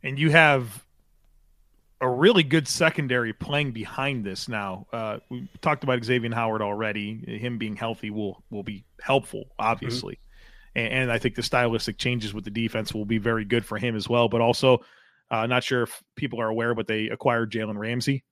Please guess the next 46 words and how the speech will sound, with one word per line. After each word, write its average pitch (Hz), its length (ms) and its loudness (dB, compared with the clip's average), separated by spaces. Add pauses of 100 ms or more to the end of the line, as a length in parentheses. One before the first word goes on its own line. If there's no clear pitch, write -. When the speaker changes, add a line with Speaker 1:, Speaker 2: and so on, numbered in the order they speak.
Speaker 1:
uh, 110 320 -2
to, 113 240 -4
to - 140 -6
also 123 280 0
be - 140 -2
part 131 240 4
of 120 60 -2
this, 123 260 2 (560)
uh, 127 240 0
secondary 127 640 4
situation. 127 640 2
And, 110 320 -2 (240)
you 135 140 -6
know, 107 280 -2 (960)
not 143 340 6
having 143 360 8
Byron 135 340 8
Jones 135 400 4
and 123 140 0
what 120 160 2
they 120 160 2
thought 135 260 6
they 127 80 2
were 120 120 4
gonna 117 160 -2
have 120 180 0
there 120 160 4
to 113 60 -2
go 127 160 6
with 175 160 6 (200)
Xavier 113 280 -4
Howard 110 280 -2
really 135 240 2
kinda 123 200 0
took - 200 -2
away 123 260 2
from 110 420 -6 (140)
what 131 160 0
they 120 120 0
wanted 120 240 -2
to 110 60 -6
be 139 220 0
defensively. 110 720 -4
And 104 120 -8
so, 113 280 -2 (580)
uh, 113 180 -2